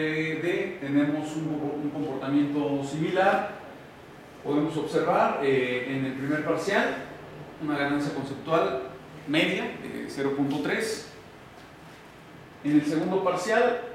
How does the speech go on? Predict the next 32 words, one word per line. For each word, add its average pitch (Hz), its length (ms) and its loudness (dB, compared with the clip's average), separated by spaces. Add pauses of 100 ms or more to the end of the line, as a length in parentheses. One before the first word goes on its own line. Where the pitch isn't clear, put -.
(160)
aquí - 140 -4
aumentó 147 480 4
a 147 100 6
cero 147 240 0
punto 143 220 0
cinco, 202 400 -2
con 131 140 2
el 139 80 2
otro 143 200 0
grupo 147 320 2
había 131 220 2
pasado 135 400 0
de 117 80 -2
punto 139 400 0
tres 143 300 -2
a - 80 -6
punto 135 320 -4
seis, 196 320 -4
aquí 135 200 -8
pasó 139 260 -4
de 131 80 -4
punto 135 280 -6 (100)
tres 143 380 -6
a - 140 -14
punto 127 240 -8
cinco. 208 560 -4 (2000)
Y 214 400 -2
en 151 200 2
el 143 340 2
tercer, 180 560 0
eh, 135 240 0
parcial, 123 640 -4